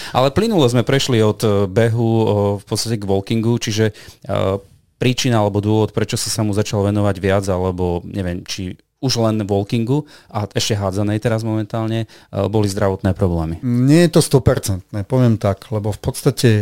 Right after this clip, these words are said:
Speaker 2: jedným ohnívkom tým, alebo v podstate jednou takoutou motivátorkou,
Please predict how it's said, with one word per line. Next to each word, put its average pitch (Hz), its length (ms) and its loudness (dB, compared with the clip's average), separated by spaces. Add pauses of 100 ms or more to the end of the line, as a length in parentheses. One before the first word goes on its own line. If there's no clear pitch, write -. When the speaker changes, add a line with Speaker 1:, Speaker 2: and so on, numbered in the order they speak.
(160)
Speaker 2:
jedným 123 640 4
ohnívkom 123 800 4
tým, 120 340 0
alebo 113 240 -2
v 92 100 -10
podstate - 460 -8
jednou 110 420 2
takoutou 104 680 -2 (260)
motivátorkou, 123 920 2